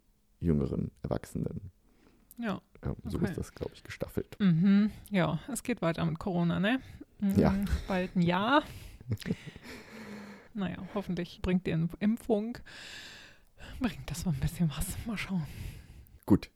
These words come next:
Speaker 1: jetzt schließen wir mit Corona ab und haben aber noch ein anderes kleines Thema, das auch nochmal hier zum Jahresanfang gehört, beziehungsweise ein kleiner Rückblick auf das letzte Jahr darstellt.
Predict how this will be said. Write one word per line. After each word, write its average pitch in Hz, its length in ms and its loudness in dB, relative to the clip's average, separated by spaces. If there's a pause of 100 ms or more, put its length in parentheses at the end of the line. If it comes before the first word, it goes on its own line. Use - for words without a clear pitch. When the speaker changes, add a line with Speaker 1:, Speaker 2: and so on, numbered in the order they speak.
Speaker 1:
jetzt - 400 4
schließen 117 340 6
wir 110 80 10
mit 110 160 6
Corona 101 400 8
ab - 300 4
und 220 360 8
haben 110 180 6
aber - 140 4
noch 113 160 6
ein - 60 2
anderes 123 420 2
kleines 113 360 6
Thema, 135 520 8
das 104 280 8
auch 107 220 8
nochmal 110 640 10
hier 110 220 6
zum 95 160 6
Jahresanfang 98 1080 8
gehört, 113 520 8
beziehungsweise 87 640 4
ein - 240 0
kleiner 101 280 8
Rückblick 113 320 4
auf 92 160 8
das 101 160 0
letzte - 340 6
Jahr 90 440 8 (100)
darstellt. 104 680 6